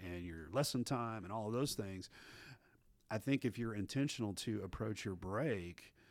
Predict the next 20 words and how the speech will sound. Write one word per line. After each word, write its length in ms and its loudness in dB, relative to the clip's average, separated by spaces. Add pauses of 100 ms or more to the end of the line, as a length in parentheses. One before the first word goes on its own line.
(560)
not 500 6
like, 460 0 (640)
I 80 2
don't 100 6
wanna 140 4
say 140 2
like 180 2
an 80 -4
appointment 640 0
for 200 -6
each 240 -6
thing. 420 -4 (540)
You 360 -6
can 100 6
give 140 8
yourself 320 6
some 180 -2
grace, 640 -2
but, 200 0 (140)
but 200 -4